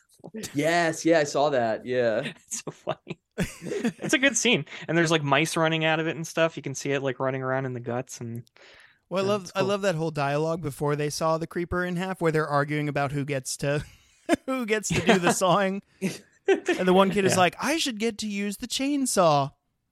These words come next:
Speaker 3: It's like, "Jeez, man,
Speaker 2: <laughs>
Speaker 3: you really wanna, really wanna take out this zombie." <laughs>
Speaker 2: <laughs>
Speaker 3: Uh, that was another thing that I noticed. So, like,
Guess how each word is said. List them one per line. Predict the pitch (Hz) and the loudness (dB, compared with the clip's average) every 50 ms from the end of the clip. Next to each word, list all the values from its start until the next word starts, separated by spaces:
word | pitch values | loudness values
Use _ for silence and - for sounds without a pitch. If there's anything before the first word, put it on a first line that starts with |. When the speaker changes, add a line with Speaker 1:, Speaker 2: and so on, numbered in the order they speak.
| _ _ _ _ _ _ - - - - _ _ _ _ | _ _ _ _ _ _ -4 -4 -4 -6 _ _ _ _
Speaker 3:
It's | _ - - | _ -20 -20
like, | 139 - - | -20 -20 -14
"Jeez, | - - - 143 185 226 220 175 143 147 | -14 -10 -8 -6 -4 -2 -2 -2 -4 -4
man, | 147 151 156 170 202 214 - | -2 0 0 2 0 6 6
Speaker 2:
<laughs> | - - - - - - _ _ _ _ | 6 6 6 2 -6 -16 _ _ _ _
Speaker 3:
you | - - 175 175 | -10 -6 -4 -2
really | 190 208 240 262 233 220 | 0 0 0 2 2 2
wanna, | 214 208 208 202 202 196 190 185 185 185 190 180 - _ _ _ _ 196 180 175 180 | 2 2 2 4 4 4 4 4 4 2 0 -2 -6 _ _ _ _ _ -20 -18 -12
really | 180 202 233 254 240 226 226 | -8 -6 -4 -2 -2 0 0
wanna | 214 208 202 196 196 196 190 180 | 2 2 2 2 2 0 0 -2
take | - - 202 190 | -2 -4 -4 -2
out | 196 185 185 175 | 0 -2 -2 -2
this | 165 170 160 151 | -4 -4 -6 -2
zombie." | 160 165 160 170 170 156 147 139 151 151 - _ _ _ _ - | 0 2 2 2 2 2 0 0 -2 -6 -10 _ _ _ _ -4
<laughs> | 247 - - _ _ - - | -4 -4 -4 _ _ -6 -2
Speaker 2:
<laughs> | 240 285 277 - 381 339 - 392 392 - - 339 311 - - _ _ _ _ - _ _ _ _ 190 - - | -2 -2 2 4 2 4 6 6 4 6 4 0 -2 -2 -6 _ _ _ _ -20 _ _ _ _ -10 -4 0
Speaker 3:
Uh, | - 202 208 208 202 - - | 2 4 4 4 2 0 0
that | 175 233 320 | 0 2 2
was | 392 415 330 277 | 2 0 -2 -2
another | 277 254 247 247 254 240 | -4 -4 -2 -2 -2 -4
thing | 240 226 214 202 | -2 -4 -2 0
that | 190 185 | 0 0
I | 175 170 | 0 0
noticed. | 165 160 165 165 160 151 143 - - - | 0 0 2 2 2 0 0 -2 -4 -4
So, | - - 208 202 202 | -2 0 0 0 2
like, | 202 214 214 196 180 - - | 2 2 2 0 0 -6 -16